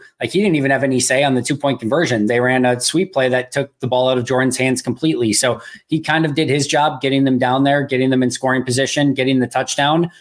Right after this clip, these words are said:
and then the rest was out of his hands. So I do think that there was at least that piece of it from Jordan's side of things and from the offensive side of things of, you had to have this touchdown.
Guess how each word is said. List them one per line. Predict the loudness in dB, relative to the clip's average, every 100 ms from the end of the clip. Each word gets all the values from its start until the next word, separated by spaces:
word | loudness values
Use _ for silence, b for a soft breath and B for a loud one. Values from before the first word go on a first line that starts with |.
| B -4
and | 0
then | 2
the | 2
rest | 2 0 0
was | 0
out | 0
of | 0
his | -2
hands. | 0 0 0 -2 -2 -2
So | -2 0 2
I | 2
do | 0 0
think | 0 0
that | 0
there | 2 2
was | 2 0 0 -4 B B B _
at | -2
least | 0 2 0 -4 -8
that | -6 -2 -2 -2
piece | -2 0 0
of | 0
it | -2 -2
from | -2
Jordan's | 0 0 0 0
side | 0 0 0
of |
things | -2 -2 -2
and |
from | -2
the | 0
offensive | 2 0 -2 -2 0
side | 0 -2
of | -2
things | -2 0 0
of, | -2 -4 B B _
you | -2
had | 0 0
to | 0
have | -2 -2
this | -2
touchdown. | -2 -2 -2 0 2 0 -2